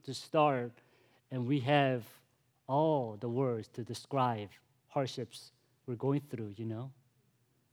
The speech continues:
In addition, you know, we have our red chairs where we encourage you to come and to pray, to share, to be prayed over. Many of our leaders often tell me as they walk away from these red chairs,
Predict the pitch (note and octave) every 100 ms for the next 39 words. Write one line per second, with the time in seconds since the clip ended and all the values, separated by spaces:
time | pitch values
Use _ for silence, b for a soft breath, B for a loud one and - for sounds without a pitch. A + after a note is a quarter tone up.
0 | _ _ _ _ _ _ D3+ D3 C#3 F3
1 | - E3 D#3+ D#3 - _ _ - D#3+ E3
2 | E3+ E3+ E3 D#3+ F3+ F3+ E3+ D#3+ D3 E3
3 | D#3 D#3 D#3+ E3+ D#3+ D#3+ - E3+ E3 E3+
4 | E3 D3+ - D#3 - F3 E3+ - E3+ -
5 | F3 F3 E3 D#3 D3 - E3+ D#3+ D3+ C#3
6 | D3+ D3 D3 b b b b - E3 F3+
7 | F3+ E3+ E3 E3 D#3+ F#3+ F3+ D#3 D#3+ D#3+
8 | E3 D#3 E3 E3 G3+ F#3+ D#3 C#3 D#3+ D3+
9 | D3+ E3+ F#3 G3 - F3 F3 G3 A#3 A#3
10 | - - F3+ F3+ E3+ D#3 D#3 - D#3 D3+
11 | - - E3 D3 C#3 B2+ - -